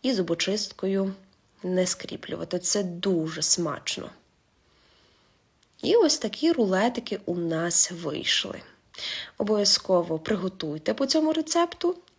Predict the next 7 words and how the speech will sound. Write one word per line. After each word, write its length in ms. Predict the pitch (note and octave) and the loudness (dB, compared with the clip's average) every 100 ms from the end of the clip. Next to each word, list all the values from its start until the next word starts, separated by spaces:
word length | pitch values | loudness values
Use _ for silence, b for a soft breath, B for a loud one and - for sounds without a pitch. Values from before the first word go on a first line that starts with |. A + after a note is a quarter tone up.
| _ | _
і 180 | D#4 G#4 | 4 6
напишіть 520 | G#3 F#3+ - C4 C#4 | 4 2 -2 -2 -2
нам 300 | F#3 G3 A3 | 0 2 2
у 60 | F#3+ | 0
коментарях, 760 | E3+ D#3+ D#3+ E3 F3+ A3 - B B | -2 -4 -4 -2 0 0 -2 B B
чи 220 | - D#4+ D4 | -2 2 2
сподобався 1040 | - - E3+ - D3+ E3+ A3 A3+ B3 | 0 -2 -2 -2 0 2 2 0 -2